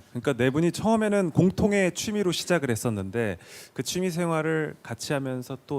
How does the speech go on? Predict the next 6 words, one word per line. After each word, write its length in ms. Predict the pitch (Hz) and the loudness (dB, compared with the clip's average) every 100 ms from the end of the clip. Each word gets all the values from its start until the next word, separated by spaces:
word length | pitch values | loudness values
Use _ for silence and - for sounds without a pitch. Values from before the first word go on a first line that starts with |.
| 127 | -6
더 80 | 123 | -8
가까워지면서 1080 | - - 170 165 151 135 127 120 131 135 123 - - - | -8 -2 0 0 0 -4 -4 -4 -4 -4 -8 -20 -20 -10
같은 280 | 127 190 | -2 0
라이프 340 | 120 113 - 147 | 2 2 0 -8
스타일을 680 | - 147 131 123 123 113 - | -8 -6 -4 -2 -2 -2 2
공유하면서 800 | 147 165 156 131 127 117 165 | 2 2 0 0 -4 -4 -2